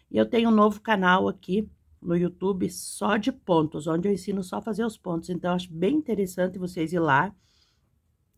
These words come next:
e assistir os vídeos, porque lá todas as peças que eu vou, que eu executo aqui, eu vou tá colocando o passo a passo lá de como fazer os pontos, sabe? Então, quando você for fazer a peça,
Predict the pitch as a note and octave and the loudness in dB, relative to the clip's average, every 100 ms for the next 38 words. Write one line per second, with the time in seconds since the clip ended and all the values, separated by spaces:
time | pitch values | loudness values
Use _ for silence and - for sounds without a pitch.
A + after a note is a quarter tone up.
0 | - F3+ F3+ - G#3+ G#3+ E3 F3+ F#3 G#3+ | 0 0 0 2 2 2 0 -2 0 -2
1 | F#3 F3 F3 D#3 F3 F#3+ _ _ _ A3+ | -4 -4 0 2 0 -2 _ _ _ -4
2 | A3+ C4+ C4+ - A3 G#3+ G#3 F#3+ - F#3 | -2 0 -2 -2 0 0 -2 -6 0 0
3 | F3+ F#3 E3+ D3+ - _ - F3+ G3 G#3+ | 2 4 4 2 -4 _ -2 0 2 0
4 | G#3+ A3 G#3+ G3+ F#3+ G3+ G#3 - _ _ | 0 2 4 2 0 -4 -4 -6 _ _
5 | _ F3 F#3 F3+ F3+ F3+ F#3 F#3+ G3+ F#3 | _ -2 -2 0 -2 2 2 2 0 0
6 | F#3 F#3 F3 G3+ F3+ F3 E3+ F#3 F3 F3+ | 2 4 2 0 -4 0 0 0 0 0
7 | F#3 - - A3 C4+ - G#3+ G#3 A#3 - | -2 -6 -2 0 0 -2 0 2 0 -4
8 | - F#3+ F#3 F3+ - - - _ _ - | -4 -2 -2 -8 -14 -16 -18 _ _ -16
9 | C3+ F3+ F#3+ - - - _ E3 F3 F#3 | -4 -2 -2 -10 -20 -20 _ -8 0 2
10 | F#3+ F#3 G3+ F#3+ F#3 F3+ E3+ E3 - E3+ | 2 -2 -2 -2 -2 -2 -2 -4 -4 -4
11 | B3+ - F#3+ | -4 -4 -8